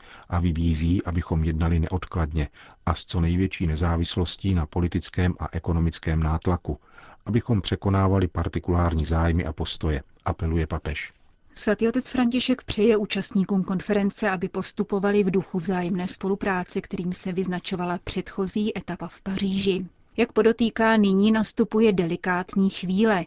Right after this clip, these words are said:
Speaker 2: kdy se má dohoda začít uskutečňovat.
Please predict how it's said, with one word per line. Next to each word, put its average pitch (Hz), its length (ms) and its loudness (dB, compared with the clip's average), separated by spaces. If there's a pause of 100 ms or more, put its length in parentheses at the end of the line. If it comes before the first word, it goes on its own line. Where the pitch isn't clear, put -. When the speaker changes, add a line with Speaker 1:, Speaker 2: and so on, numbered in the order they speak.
(120)
Speaker 2:
kdy 202 160 2
se 240 180 0
má 233 240 4
dohoda 185 460 2
začít - 480 -6
uskutečňovat. 190 800 0